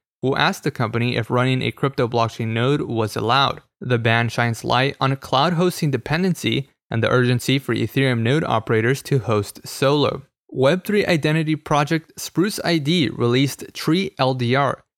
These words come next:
an open source tool for developers to define credentials for decentralized identity.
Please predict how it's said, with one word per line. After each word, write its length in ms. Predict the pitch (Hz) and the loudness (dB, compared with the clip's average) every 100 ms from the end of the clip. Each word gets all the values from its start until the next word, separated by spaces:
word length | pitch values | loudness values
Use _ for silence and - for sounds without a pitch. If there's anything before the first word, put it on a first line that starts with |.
| _ | _
an 120 | 127 113 | -4 -2
open 280 | 139 131 | 0 -2
source 280 | 120 135 117 | 0 0 0
tool 260 | - 156 151 | 0 0 0
for 140 | 139 | 0
developers 640 | 117 113 120 156 135 120 - | -2 0 2 2 0 0 -2
to 120 | - | -4
define 400 | 113 - 127 139 | -2 0 0 0
credentials 640 | 123 117 131 147 127 120 - | 0 0 0 0 -2 -2 -6
for 180 | - 139 | -4 -2
decentralized 720 | 131 139 127 123 127 113 107 - | -2 -2 -2 -2 0 0 0 -4
identity. 640 | 117 113 135 151 113 - | -6 -2 0 0 -2 -8